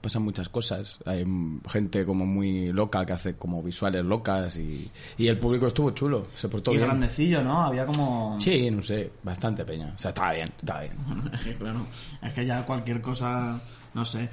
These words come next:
Speaker 2: A ver, lo, lo, lo próximo más grande, al menos, que, que he visto que vais a hacer, o, que a, a mí personalmente me parece bastante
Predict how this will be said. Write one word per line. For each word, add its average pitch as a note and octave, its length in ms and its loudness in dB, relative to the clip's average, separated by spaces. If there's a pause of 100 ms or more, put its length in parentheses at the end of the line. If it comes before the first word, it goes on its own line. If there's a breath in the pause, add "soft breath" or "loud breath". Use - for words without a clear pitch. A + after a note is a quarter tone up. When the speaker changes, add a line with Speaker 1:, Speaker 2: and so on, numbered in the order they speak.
(180 loud breath)
Speaker 2:
A B2 100 2
ver, C#3+ 260 4
lo, C#3 220 4
lo, C3 280 4
lo C#3 200 4
próximo D#3+ 320 2
más D3+ 140 0
grande, D3+ 260 2
al A#2+ 80 0
menos, C3+ 300 0
que, A#2+ 320 -4
que A#2+ 180 0
he B2 40 0
visto C#3 400 2
que G#2 80 -6
vais A#2+ 400 -4
a B2 120 -4
hacer, C3+ 320 0 (680 loud breath)
o, - 180 -4
que - 140 -4
a, G#2 100 0
a A2 220 0
mí B2 140 4
personalmente C3+ 420 2
me C#3+ 80 2
parece A#2 240 0
bastante A#2+ 880 0